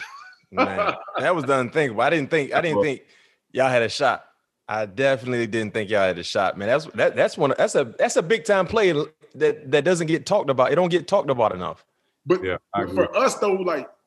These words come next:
Speaker 1: that whole season was like that. 'Cause we had a, we had a situation in San Diego.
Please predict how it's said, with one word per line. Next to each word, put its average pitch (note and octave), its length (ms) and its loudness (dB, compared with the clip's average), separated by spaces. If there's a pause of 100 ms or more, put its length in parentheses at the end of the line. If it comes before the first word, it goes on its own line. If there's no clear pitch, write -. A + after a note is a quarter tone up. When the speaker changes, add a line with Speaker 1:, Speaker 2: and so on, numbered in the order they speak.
(200)
Speaker 1:
that G#3+ 140 2
whole F#3+ 240 4
season F#3 440 -2
was B2+ 120 -4
like B2+ 220 -6
that. F2+ 140 -16
'Cause C#3 140 0
we B3+ 120 2
had G3+ 180 2
a, C#3+ 160 2
we D#3+ 160 -2
had G3+ 160 2
a D#3 40 0
situation E3+ 600 -2
in C#3 80 -6
San D#3+ 280 -6
Diego. C3 400 -2